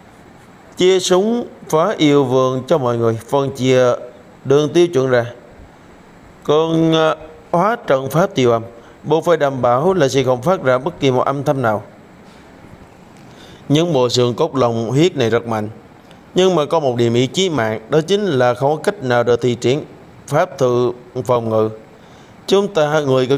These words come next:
kế hoạch tính, kẻ không đề phòng, nắm chắc yếu điểm của bọn chúng, cũng chính là tấn công linh hồn dị hỏa, tranh thủ một đòn di chết.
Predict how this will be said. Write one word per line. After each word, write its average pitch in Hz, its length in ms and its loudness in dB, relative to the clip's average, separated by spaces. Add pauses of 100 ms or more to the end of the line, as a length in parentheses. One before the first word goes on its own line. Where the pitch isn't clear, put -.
kế 180 80 2
hoạch 156 240 0 (100)
tính, 202 320 -2 (760)
kẻ 156 320 2 (180)
không 202 220 0
đề 127 120 2
phòng, 107 260 -2 (460)
nắm 127 280 -2
chắc 156 220 -2
yếu 170 160 0
điểm 135 240 0
của 110 120 0
bọn 110 180 0
chúng, 131 220 -2 (500)
cũng 160 240 0
chính 208 160 -2
là 170 120 2
tấn 151 240 -6
công 135 240 0
linh 170 160 2
hồn 123 220 0
dị 117 120 -2
hỏa, 113 260 0 (120)
tranh 190 200 0
thủ 151 140 2
một 135 200 -2
đòn 113 160 0
di 110 120 -2
chết. 120 220 0